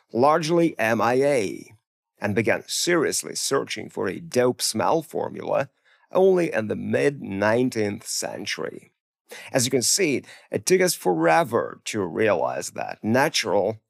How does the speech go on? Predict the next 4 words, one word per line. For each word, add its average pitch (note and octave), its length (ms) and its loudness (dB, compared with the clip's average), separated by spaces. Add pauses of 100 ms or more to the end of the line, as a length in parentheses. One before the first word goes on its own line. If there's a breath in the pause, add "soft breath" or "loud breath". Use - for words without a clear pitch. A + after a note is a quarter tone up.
(100)
doesn't F#3 280 2
always G#2+ 640 4
equal G2 560 2 (200)
drip. - 380 -2